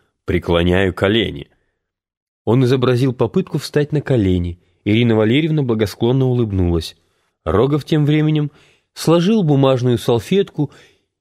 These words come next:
и, как опытный стоматолог, прицелился острым углом к смеющемуся рту. «Извините, позвольте за вами поухаживать». Он осторожно снимает икринку с накрашенных губ,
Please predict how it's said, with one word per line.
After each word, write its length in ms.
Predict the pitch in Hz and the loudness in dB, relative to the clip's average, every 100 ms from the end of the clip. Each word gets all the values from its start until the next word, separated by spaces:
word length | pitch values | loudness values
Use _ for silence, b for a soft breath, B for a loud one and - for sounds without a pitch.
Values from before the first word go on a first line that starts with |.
| _ | _
и, 100 | 226 | -4
как 280 | - 202 165 | 0 -2 2
опытный 380 | 170 143 135 131 | 0 0 -2 -2
стоматолог, 760 | - 127 120 - 196 185 165 - | 0 0 0 2 2 0 -4 -4
прицелился 680 | 143 143 226 185 165 165 | -4 0 0 0 -2 -4
острым 540 | 139 - 151 - 131 127 | -4 -2 -2 -2 -2 0
углом 480 | 120 135 190 190 175 | 0 2 2 2 -4
к 120 | - | -8
смеющемуся 760 | - 120 135 147 151 139 - | -2 0 2 -2 -4 -4 -4
рту. 360 | 123 - 101 87 b b b _ - | -6 -6 -8 -8 b b b _ -6
«Извините, 640 | 147 143 139 107 - 98 b b b | -2 0 0 -2 -4 -8 b b b
позвольте 540 | - 175 196 220 - 147 | -2 0 0 -2 -2 0
за 140 | 147 | 2
вами 200 | 151 151 | 2 0
поухаживать». 1000 | - 147 131 - 113 87 82 90 92 - b b b b b - | 0 0 -2 -4 -2 0 -2 -8 -10 -14 b b b b b -2
Он 160 | 110 | 0
осторожно 440 | 98 - 104 98 98 | 0 0 0 0 -4
снимает 420 | - 104 95 104 | -2 -2 -2 -4
икринку 440 | - 143 175 147 | -4 -2 -2 -4
с 80 | 127 | -4
накрашенных 640 | 123 - 131 - 123 113 | -4 -2 -2 -2 -4 -2
губ, 320 | 107 98 87 | -2 -4 -4